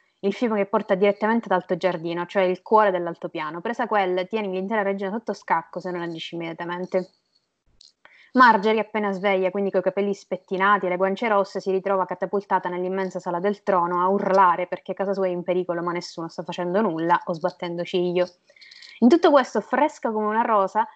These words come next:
Cersei se la ride e pensa che in realtà Margaery venga direttamente da un incontro con l'amante.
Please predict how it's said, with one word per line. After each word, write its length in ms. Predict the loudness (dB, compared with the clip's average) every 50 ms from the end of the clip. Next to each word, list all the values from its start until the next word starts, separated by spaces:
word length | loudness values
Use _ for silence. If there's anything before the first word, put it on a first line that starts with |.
| _ _ _ _
Cersei 280 | 0 2 2 2 0 -2
se 120 | 0 2
la 100 | 2 2
ride 200 | 2 2 0 -2
e 40 | -2
pensa 260 | -2 -4 -6 -4 -2
che 60 | -2
in 60 | -2 -2
realtà 260 | -2 -2 -2 -2 -2
Margaery 440 | 0 2 2 2 0 -2 -4 -4 -4
venga 280 | -6 -4 -4 -4 -4
direttamente 580 | -2 -2 -2 -4 -2 -4 -4 -4 -4 -4 -4 -4
da 60 | -4
un 80 | -4 -4
incontro 380 | -4 -2 -2 -4 -2 -2 -4
con 160 | -4 -2 -2
l'amante. 640 | -2 -2 -2 -4 -6 -6 -6 -4 -4 -4 -4 -6